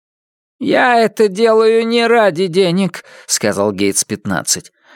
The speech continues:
«а ради того, чтобы вернуться домой». «Тогда у нас сходные причины», — сказала Кассандра. Вскоре собрание закончилось, и Кассандра ушла, стараясь не смотреть в глаза Беллу.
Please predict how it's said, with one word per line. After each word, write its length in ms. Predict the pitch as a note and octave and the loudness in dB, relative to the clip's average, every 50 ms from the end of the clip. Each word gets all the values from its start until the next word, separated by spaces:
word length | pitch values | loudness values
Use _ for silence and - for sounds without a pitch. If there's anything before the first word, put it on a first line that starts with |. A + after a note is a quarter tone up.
| - - _ _ | -20 -20 _ _
«а 180 | - - A#3 A3 | -4 -2 0 2
ради 320 | A3 A#3+ A#3 G#3+ A#3 B3 | 2 2 2 0 0 -2
того, 420 | G3 - B3+ A#3+ A#3+ A3+ C#4 C#4 | 0 2 0 0 2 2 0 0
чтобы 440 | - - - - G3+ F#3+ F3 G3 F#3+ | 0 -2 -4 -4 -2 0 2 2 2
вернуться 640 | F3+ G3+ G#3+ G3+ G3+ A3 A#3 A3+ - - - A#3+ A3 | 4 2 2 2 0 0 0 0 0 0 0 0 0
домой». 600 | G3+ A3+ A3+ A3 A#3 B3+ B3+ A3 D#3+ B2 - _ _ _ _ _ _ _ _ _ _ _ _ _ _ _ _ _ _ _ _ _ _ _ | 0 0 -2 0 0 0 0 0 0 -2 -4 _ _ _ _ _ _ _ _ _ _ _ _ _ _ _ _ _ _ _ _ _ _ _
«Тогда 460 | - D#3+ D3+ C#3+ C#3 C3+ D3 C#3 D3 | -2 -2 0 0 0 0 2 2 2
у 60 | E3 | 2
нас 300 | F#3 F#3+ G3 G3 F#3 - | 2 0 0 0 0 0
сходные 540 | - - - - F#3 F#3+ G3 G#3 A#3 B3+ B3+ | -2 -2 -2 0 0 0 2 2 2 2 2
причины», — 640 | - - A#3 A3+ - - - D3+ B2 G2+ D2+ - - _ _ - - - - | 0 -2 -4 -4 -4 -4 -4 -4 -4 -4 -6 -8 -12 _ _ -20 -20 -18 -8
сказала 480 | - - - G#2 F#2+ E2 F#2+ F#2+ F#2+ F2+ | -8 -4 -2 -2 -2 0 0 -2 -2 -2
Кассандра. 840 | - - F#2+ - - - - F2+ D#2+ B1+ B1 C2+ - - - - _ _ _ _ _ _ _ _ _ _ _ _ _ _ _ _ _ _ _ | -4 -4 -4 -2 -2 -2 -2 -4 -4 -8 -10 -12 -14 -14 -14 -16 _ _ _ _ _ _ _ _ _ _ _ _ _ _ _ _ _ _ _
Вскоре 720 | _ - - - - - - D3 D#3+ G3 F#3+ F#3 F#3 F3+ F3 | _ -6 -6 -6 -6 -4 -2 0 2 2 2 2 2 2 2
собрание 760 | D#3+ - - D#3 D3+ C3+ A#2+ B2 B2 C3 C3+ C3+ B2+ A#2+ A2 | 0 0 0 -2 -4 -2 -2 0 0 2 2 2 0 0 0
закончилось, 880 | F#2+ F#2 F2 - - - C3+ D3+ D#3 C#3+ - - C#3 C3+ C3 - - - _ _ _ _ _ _ _ | -2 -4 -6 -6 -4 -2 -2 -2 0 -2 -4 -2 -2 0 0 -2 -4 -6 _ _ _ _ _ _ _
и 140 | - B2 | -4 -4
Кассандра 720 | A#2+ - C#3 C#3 C3 - - - A2+ B2+ D#3 F3 F3 F3+ F3+ | -2 0 -2 0 0 0 0 0 0 -2 -2 -2 -2 0 0
ушла, 500 | F3+ E3+ - - - A#2 B2 B2 B2 A#2+ | 0 0 -2 -2 0 0 2 2 0 0
стараясь 560 | - - - A#2+ A2+ A2 A#2+ C#3+ D3 - - | -2 -2 0 0 0 2 0 0 0 -2 -4
не 80 | C#3+ D3 | -2 -4
смотреть 540 | - - C3 B2+ A#2+ - G#2 A2 A2+ G#2+ | -4 -2 -2 -4 -4 -2 -2 -4 -2 -2
в 80 | A2+ G#2 | -4 -4
глаза 400 | A2+ A2+ A2+ G#2+ F#2 F#2+ G#2+ G2+ | 0 0 0 0 0 -2 -2 -2
Беллу. 480 | F2+ F#2 A2 A2+ E2+ D#2+ C#2+ A#1 - | 0 -2 -2 -2 -2 -4 -10 -16 -18